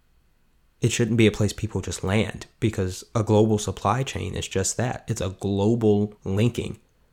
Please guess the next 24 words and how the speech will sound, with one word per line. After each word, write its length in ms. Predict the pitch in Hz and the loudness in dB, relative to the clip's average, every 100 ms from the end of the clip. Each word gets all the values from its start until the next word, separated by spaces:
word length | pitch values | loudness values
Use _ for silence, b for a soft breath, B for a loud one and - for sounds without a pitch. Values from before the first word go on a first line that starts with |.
| _ _ _ _ _ - | _ _ _ _ _ -2
of 100 | 110 | 0
networks 460 | 104 - 113 104 | 2 2 0 -2
of 140 | 92 - | -6 0
products 420 | 104 110 107 - | 2 2 0 0
and 100 | 101 | -4
materials 720 | 92 - 107 113 107 98 95 | -4 -2 0 2 2 0 -4
and 120 | 95 | -6
concepts, 640 | 92 98 104 107 104 - - b b b b _ _ - | -4 -2 0 0 -2 -4 -12 b b b b _ _ -4
and 160 | 113 - | -4 2
all 240 | 120 131 | 4 6
of 80 | 143 | 6
it 100 | 117 | 2
has 220 | 113 113 | 0 -2
to 100 | - | -2
be 100 | 104 | -2
managed 580 | 95 95 120 139 95 - | -2 0 0 0 -4 -8
twenty-four 420 | - 117 113 113 | -2 0 0 0
hours 160 | 107 101 | 0 -2
a 60 | 95 | -2
day, 180 | 98 | -2
seven 320 | 101 107 101 101 | -2 -2 -2 -2
days 240 | 98 95 | -2 -4
a 40 | |
week, 360 | 92 98 104 - | -2 -2 -2 -6